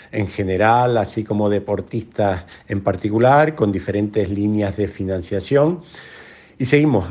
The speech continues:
apostando, como no, por esos grandes eventos que a través de la Consejería de Deporte, junto con la Sociedad Pública sodepal,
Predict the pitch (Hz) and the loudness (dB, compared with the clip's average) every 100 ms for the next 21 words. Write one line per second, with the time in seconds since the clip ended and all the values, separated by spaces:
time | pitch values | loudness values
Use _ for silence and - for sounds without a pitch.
0 | - - 113 - 123 104 95 117 104 104 | -4 0 0 4 2 4 0 0 2 2
1 | 104 85 - 98 98 104 92 117 117 107 | 2 -2 -2 0 0 -2 2 2 4 2
2 | 101 107 113 110 127 127 - 110 98 95 | 2 2 2 2 2 2 -2 0 2 0
3 | 92 95 113 123 110 90 85 87 95 92 | 0 0 2 2 0 -4 -6 -8 -6 -4
4 | 104 101 95 90 101 104 - 127 123 127 | 0 0 0 0 -2 -4 -2 0 2 2
5 | 127 120 - 131 101 98 90 92 85 92 | 2 0 -2 -4 -2 -4 -4 -6 -6 -8
6 | 92 101 95 101 98 95 95 - 92 95 | -4 -4 -2 -2 -2 -2 -4 -4 -4 0
7 | 135 143 | 2 2